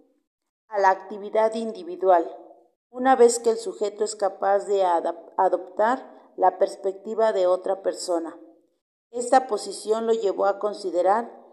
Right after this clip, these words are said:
las, la actividad de los niños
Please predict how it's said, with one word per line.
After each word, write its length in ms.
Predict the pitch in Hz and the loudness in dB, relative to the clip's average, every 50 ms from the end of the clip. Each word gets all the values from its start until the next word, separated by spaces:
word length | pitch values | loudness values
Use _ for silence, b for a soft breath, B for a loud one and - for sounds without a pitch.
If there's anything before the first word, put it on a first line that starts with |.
| _ _ _ _ | _ _ _ _
las, 480 | - 196 196 202 190 190 190 - - - - - - - _ | 2 6 8 8 8 8 6 2 -6 -10 -14 -20 -20 -16 _
la 220 | - 226 220 196 190 | 0 4 6 6 6
actividad 720 | 196 196 - - 208 185 196 202 202 214 226 247 277 294 - - - - - - _ _ _ _ _ _ - | 4 2 -4 -14 -14 -12 -12 -6 -2 0 0 0 0 -4 -6 -12 -20 -20 -20 -20 _ _ _ _ _ _ -10
de 100 | 196 202 | -6 -2
los 220 | 190 190 196 185 | 0 0 -2 -2
niños 600 | 190 208 226 247 247 247 262 277 285 277 - - | -4 -6 -6 -4 -4 -2 -2 -2 -2 -4 -8 -14